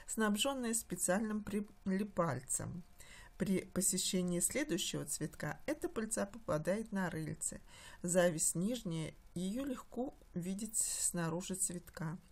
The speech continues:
Цветки собраны в колосья. Иногда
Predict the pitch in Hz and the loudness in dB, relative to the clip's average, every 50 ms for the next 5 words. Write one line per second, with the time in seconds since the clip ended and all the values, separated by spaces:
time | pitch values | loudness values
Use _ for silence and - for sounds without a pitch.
0 | - - - - - - - - - 151 147 151 - - 220 240 - - - 196 | -16 -16 -16 -16 -16 -6 -4 -2 0 0 -2 -4 -6 -6 -4 -4 -2 -2 -2 -2
1 | 196 185 - - 180 175 185 185 - - - 185 180 175 156 151 151 151 156 - | -2 -2 -2 -4 -4 -4 -4 -6 -8 -2 0 2 4 4 2 2 0 0 0 0
2 | - - - - 151 139 190 190 185 - - - - - - - - - - - | -2 -2 -4 -6 -8 -6 -8 -10 -10 -12 -16 -20 -20 -20 -20 -20 -20 -20 -18 -18
3 | - - - - - - - - - - - 220 220 208 214 208 220 180 170 226 | -16 -16 -16 -16 -16 -16 -18 -18 -8 -2 0 2 4 4 4 4 2 2 2 2
4 | 262 285 311 | 2 0 -2